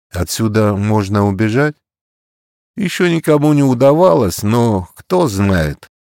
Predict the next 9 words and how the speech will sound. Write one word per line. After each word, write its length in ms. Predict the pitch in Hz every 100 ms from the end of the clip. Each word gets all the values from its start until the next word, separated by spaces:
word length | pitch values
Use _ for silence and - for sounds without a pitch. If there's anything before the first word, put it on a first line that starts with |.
| _
может, 400 | 110 110 95 104 -
ты 160 | 107 101
будешь 560 | 98 92 98 - - -
первым? 540 | 165 175 147 78 73 _ _ _ _ _ -
Пальцеед, 800 | 127 131 - 165 156 90 71 _ _ _ _ _
засмеялся 800 | - 95 - 98 101 95 87 92
Огонёк. 640 | 92 98 95 92 80 - - _ _ _ _ _ _ -
На 240 | 123 131
карнавал 840 | - 123 113 110 95 131 170 170